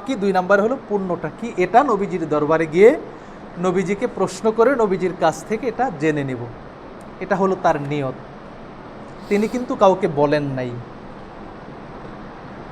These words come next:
হযরত ওয়াবিসা বলতেছে যে, "আমি রসুলে পাকের দরবারে পৌঁছে গেলাম।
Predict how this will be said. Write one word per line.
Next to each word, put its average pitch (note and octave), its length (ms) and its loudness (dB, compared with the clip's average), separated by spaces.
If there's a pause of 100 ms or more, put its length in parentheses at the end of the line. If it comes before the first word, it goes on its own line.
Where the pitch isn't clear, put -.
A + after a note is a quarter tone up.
(920)
হযরত E3 300 2 (140)
ওয়াবিসা E3+ 420 6
বলতেছে C#3+ 580 2 (1000)
যে, E3+ 160 -2
"আমি G3 320 8 (920)
রসুলে C4 520 8
পাকের G3+ 380 6
দরবারে E3 420 8
পৌঁছে D#3 440 0
গেলাম। B2+ 220 -2